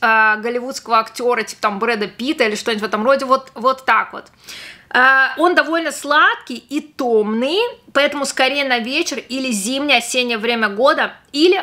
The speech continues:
отлично подходит на какой-нибудь осло-, особый случай или выход в свет, опять же, да? Вот, четыре из пяти я ему поставила. Эм, замечательный аромат, но немножечко он как бы, э, он такой прям классический сильно, вот.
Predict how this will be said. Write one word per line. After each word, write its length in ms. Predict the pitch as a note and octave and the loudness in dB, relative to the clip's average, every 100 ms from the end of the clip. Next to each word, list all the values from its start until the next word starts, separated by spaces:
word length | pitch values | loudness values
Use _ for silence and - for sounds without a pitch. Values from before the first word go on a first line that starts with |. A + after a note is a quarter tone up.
| - | -2
отлично 540 | A#3 A#3 A#3 C4+ - A#3 | -2 -2 -8 -8 -8 -2
подходит 420 | A#3 - A#3+ G#3 | -2 0 -2 -2
на 80 | G#3+ | -6
какой-нибудь 380 | A#3 B3 A3 | -2 0 0
осло-, 360 | G#3+ - A#3+ A3+ | -4 -4 -6 -2
особый 340 | A#3+ B3+ A3+ G#3+ | -2 0 -4 -4
случай 320 | C#4 E4 A#3+ | -4 -4 -2
или 160 | A3 | 0
выход 400 | G3+ G#3 - F#3 | -2 -2 -4 -4
в 60 | - | -2
свет, 400 | - G#3+ G3+ F#3+ | -2 0 0 0
опять 360 | F#3+ A3 G#3 G3 | 0 0 0 -4
же, 100 | F#3 | 0
да? 260 | A#3 G4+ - - _ _ _ _ _ - - | 2 2 -6 -20 _ _ _ _ _ -16 -2
Вот, 260 | A3 G#3 - - - - | 2 2 -2 -16 -16 -4
четыре 500 | - C4 E4 E4 D4+ | -2 0 4 4 2
из 100 | - | -2
пяти 300 | - A#3 C4 | -10 -8 0
я 100 | B3+ | 0
ему 160 | A3+ A3 | 0 -2
поставила. 840 | A3+ A3 - C4+ F4 D#4 A3 G#3 - | -4 -2 0 2 2 2 0 -2 -4
Эм, 800 | A#3 A3+ A3 A3 G#3+ G#3+ G#3 - _ | -2 0 0 0 0 -2 -6 -14 _
замечательный 600 | - C#4 C#4 D4+ C#4 B3+ | -10 -8 -2 -2 0 0
аромат, 340 | A#3+ A#3+ E4 A4 | 0 2 2 0
но 200 | A#3 C4+ E4+ | -6 -4 -4
немножечко 520 | C4+ A#3+ C#4 - A#3 | -4 -4 -4 -4 -8
он 100 | A#3+ | -2
как 220 | A3+ G#3 | -4 -2
бы, 180 | G#3+ G3+ - - - - | -4 -4 -10 -20 -20 -2
э, 360 | G#3 G#3+ A3 - | 0 2 2 -2
он 160 | C4 C4 | -2 0
такой 240 | B3+ A#3+ | 0 -2
прям 200 | A3+ A3 | 0 -4
классический 640 | G#3 A#3+ A#3+ A3+ G3 - G3+ | 0 -2 0 -4 -6 -8 -8
сильно, 400 | - F#3+ E3 F3 | -8 -8 -8 -8
вот. 220 | F#3 G3+ | -4 -4